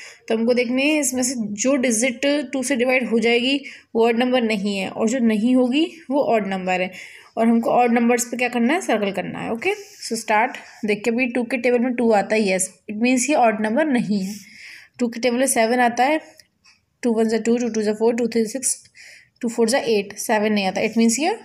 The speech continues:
ऑड नंबर है। तो हम ऑड नंबर पे क्या करेंगे? सर्कल करेंगे। सिक्स, टू के टेबल में सिक्स आ-, आता है,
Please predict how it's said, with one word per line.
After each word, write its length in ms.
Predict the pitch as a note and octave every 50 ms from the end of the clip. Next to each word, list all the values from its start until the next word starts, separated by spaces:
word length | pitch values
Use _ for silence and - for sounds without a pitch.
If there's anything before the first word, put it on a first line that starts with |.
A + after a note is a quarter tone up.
| - _ _ -
ऑड 260 | - A3 G#3+ G#3 G3 G3+
नंबर 260 | G3 F#3+ F#3 F3+ F3+
है। 60 | F#3
तो 120 | F#3 G#3
हम 120 | A3 A3 - -
ऑड 160 | A3+ G#3+ G3+
नंबर 240 | G#3 A3 A3 A3+ A3
पे 100 | A3+ A3+
क्या 120 | B3 A3+
करेंगे? 280 | A3+ A3+ A#3 B3 E4 G#4
सर्कल 340 | - D4+ A3+ A3 - G3
करेंगे। 400 | G3 - G#3 - - G3 F#3+ F#3 - - - - - - - - - - - - _ _ _ - - - - - - - - - - - - - - -
सिक्स, 400 | - - B3+ A3 - - - - - _ _ _ _ -
टू 80 | - B3+
के 120 | B3 C#4
टेबल 200 | B3+ A#3+ B3+ C4
में 120 | B3+ B3 A#3+
सिक्स 240 | - B3+ - - C4
आ-, 100 | B3 A#3 A#3 - - B3
आता 220 | B3 A#3 B3 B3+
है, 140 | C#4 D4+